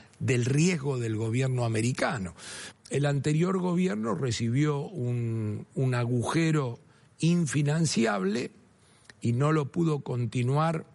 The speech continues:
financiándolo ni con reservas, ni con emisión de moneda, y porque no quiso, no pudo, lo que fuere, ya,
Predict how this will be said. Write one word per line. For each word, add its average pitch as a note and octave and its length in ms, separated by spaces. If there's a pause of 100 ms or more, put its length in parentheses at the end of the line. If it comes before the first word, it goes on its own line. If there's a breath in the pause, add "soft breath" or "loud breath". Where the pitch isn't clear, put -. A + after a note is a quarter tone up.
(240)
financiándolo C3 1040
ni D3 240
con C3 280
reservas, F#2 840
ni C3+ 180
con C#3 240
emisión D3+ 500
de E3 100
moneda, G#3+ 560 (520 loud breath)
y D3 120
porque D3 580 (180)
no C3+ 280
quiso, E3+ 480
no C3 180
pudo, D#3+ 420
lo B2+ 120
que C#3+ 100
fuere, C#3 300
ya, F#2+ 180